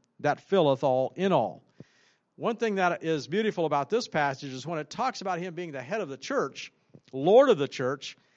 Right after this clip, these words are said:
it does not say that, that there are things yet to come in that.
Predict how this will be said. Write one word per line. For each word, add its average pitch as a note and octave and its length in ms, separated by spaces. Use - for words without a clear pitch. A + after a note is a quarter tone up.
it E3 160
does F#3 240
not F#3 240
say A3+ 300
that, D3+ 280
that F3 340
there D#3+ 240
are D3 60
things F3+ 340
yet D#3+ 220
to D3+ 80
come C4 360
in C3+ 120
that. A2+ 300